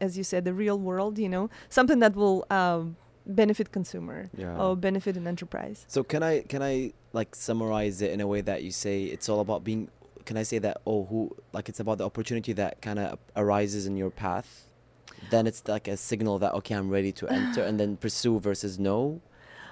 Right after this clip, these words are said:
Speaker 1: Well, um,
Speaker 2: 'Cause honestly, like, it's beau-, like, I f-, what I see in your story is that
Speaker 1: Yeah.
Speaker 2: you had this amazing build of, like, expertise in, like, research, going to U S C, followed by Caltech,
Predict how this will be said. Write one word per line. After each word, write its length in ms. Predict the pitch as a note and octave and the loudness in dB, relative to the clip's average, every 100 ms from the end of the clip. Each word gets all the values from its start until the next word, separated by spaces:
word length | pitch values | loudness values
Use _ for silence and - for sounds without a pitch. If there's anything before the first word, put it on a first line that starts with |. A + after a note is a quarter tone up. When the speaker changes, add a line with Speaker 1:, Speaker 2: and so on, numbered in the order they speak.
| - | -4
Speaker 1:
Well, 420 | C#4 D#4 F#4 G4+ - | 4 6 6 2 0
um, 540 | C#4+ D4+ D4 C#4+ C4+ - | 0 2 2 0 -2 -4
Speaker 2:
'Cause 280 | - B2 G#2+ - - | 0 0 0 -10 -2
honestly, 400 | C#3+ D#3+ - D#3 | 0 0 0 2
like, 420 | A#2 - - - - | 2 0 -16 -10 -10
it's 180 | - | -8
beau-, 260 | - A#2 G2+ | -4 -2 0
like, 180 | G#2 G#2+ | -2 -4
I 180 | D#2 G2+ | -2 -2
f-, 260 | A2 - - | -2 -6 -8
what 180 | G#2 A2+ | -2 0
I 80 | |
see 420 | B2 - C3 B2 - - | 0 -2 -2 -2 -4 -8
in 160 | G#2+ | -6
your 160 | G#2+ A#2 | -2 0
story 380 | A#2 A2 G2 F#2+ | 0 0 0 0
is 100 | F2 | -2
that 220 | G2+ F#2+ | 0 4
Speaker 1:
Yeah. 180 | A3 D#3 - - - | 2 2 -8 -20 -8
Speaker 2:
you 80 | G#2+ | -4
had 220 | A#2 A#2 | -2 -2
this 180 | A#2+ - | -4 -4
amazing 800 | A2 A#2 C3 B2+ B2 B2+ B2+ A2 - | -2 0 0 0 2 2 2 -2 -6
build 320 | - A#2 A2+ G2+ | 2 4 4 0
of, 160 | G2+ | -2
like, 400 | G#2 G2+ _ - - | -2 -2 _ -20 -12
expertise 680 | - - A2+ G#2+ A#2 A2 G#2 | -8 -4 -4 -4 -4 -4 -2
in, 100 | G2+ | -2
like, 180 | F#2+ - | -4 -4
research, 760 | C3+ C#3 - B2+ A#2+ A#2 - - F2+ | -2 -2 0 0 -2 -4 -16 -14 -2
going 300 | G#2+ G#2+ G#2 - | 0 2 -2 -2
to 300 | G2+ G2+ F#2+ - - - - - - - | -2 0 -4 -10 -20 -20 -20 -20 -12 -4
U 240 | G2 G#2 | 0 2
S 80 | F#2+ | 2
C, 400 | - D#3 D3 C#3 | 0 0 0 0
followed 360 | - G#2+ G#2 F2+ | -2 -2 -2 0
by 140 | G2+ | -4
Caltech, 600 | - G2+ F#2+ - G#2+ - | -2 -6 -4 -4 -6 -6